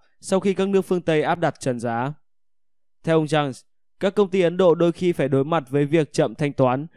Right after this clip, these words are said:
cho nguồn cung cấp từ Nga nếu dầu có giá hơn sáu mươi đô la Mỹ trên một thùng.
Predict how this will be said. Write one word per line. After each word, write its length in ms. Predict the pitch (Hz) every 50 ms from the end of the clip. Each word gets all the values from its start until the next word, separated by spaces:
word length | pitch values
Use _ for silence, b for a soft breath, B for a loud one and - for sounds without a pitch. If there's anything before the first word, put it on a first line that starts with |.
| b b
cho 140 | b - 180
nguồn 200 | 190 190 180 156
cung 200 | 143 - 175 175
cấp 200 | - 185 190 - -
từ 100 | 147 139
Nga 300 | 131 139 139 139 127 120 - _ _ - -
nếu 200 | 147 156 160 165
dầu 220 | 160 190 175 165
có 180 | 139 - 143 143
giá 240 | 127 143 135 135 147
hơn 240 | 156 170 165 151
sáu 200 | 139 - - 135
mươi 200 | 147 156 160 151
đô 120 | 147 143 139
la 80 | 139
Mỹ 220 | 131 131 143 143 147
trên 160 | - 151 135
một 100 | 127 -
thùng. 280 | - 135 131 120 110